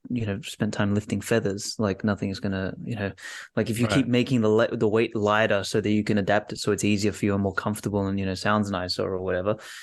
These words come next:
Speaker 2: Mm.
Speaker 1: um, you know, you're, you're not going to, you're not gonna change. You're not gonna get better. And that, that's a, that's a big risk. And th-, this is sort of ties back to what I said earlier, is people need to broaden their, um,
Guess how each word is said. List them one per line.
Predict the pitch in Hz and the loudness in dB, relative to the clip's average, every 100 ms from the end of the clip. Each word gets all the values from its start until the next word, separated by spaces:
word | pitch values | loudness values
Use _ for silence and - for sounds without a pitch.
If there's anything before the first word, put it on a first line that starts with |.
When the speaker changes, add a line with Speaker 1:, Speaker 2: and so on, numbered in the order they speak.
| - | -4
Speaker 2:
Mm. | 101 | 0
Speaker 1:
um, | 95 90 95 113 | 2 2 -2 -4
you | |
know, | 101 | -4
you're, | 98 104 104 | 0 0 0
you're | 110 104 | 0 0
not | 104 | 0
going | 104 98 90 | 0 -4 -4
to, | 101 98 98 _ _ - | -2 -2 -4 _ _ -12
you're | 104 104 | 0 2
not | 127 123 | 2 2
gonna | 104 | -2
change. | 87 101 92 | -2 -4 -2
You're | 104 | 0
not | 113 | 2
gonna | 110 95 | 0 -2
get | 95 | -2
better. | - 98 95 | 0 0 0
And | 95 92 - - - - | -4 -8 -14 -14 -16 -2
that, | 147 - | -2 0
that's | 139 175 - | 0 0 2
a, | 175 - - | 0 -2 -4
that's | 120 123 | -2 0
a | 131 | 2
big | 139 | 2
risk. | 139 180 - 113 | 4 2 2 2
And | |
th-, | 113 110 | 2 2
this | 123 - | 2 0
is | 113 | 0
sort | 120 110 | 2 2
of | 107 | 0
ties | - 117 113 | 0 0 2
back | 117 110 | 0 -2
to | - | 0
what | 110 | 0
I | |
said | 104 107 | 2 2
earlier, | 113 135 117 104 | 4 4 4 2
is | 101 - - - - - | 0 -6 -18 -20 -20 -6
people | - 135 143 | -2 2 4
need | 131 117 | 2 2
to | 127 | -2
broaden | 107 113 107 113 123 127 117 | -2 -2 2 4 4 4 2
their, | 107 107 104 101 | 4 4 4 2
um, | 98 98 98 98 | 0 -4 -6 -8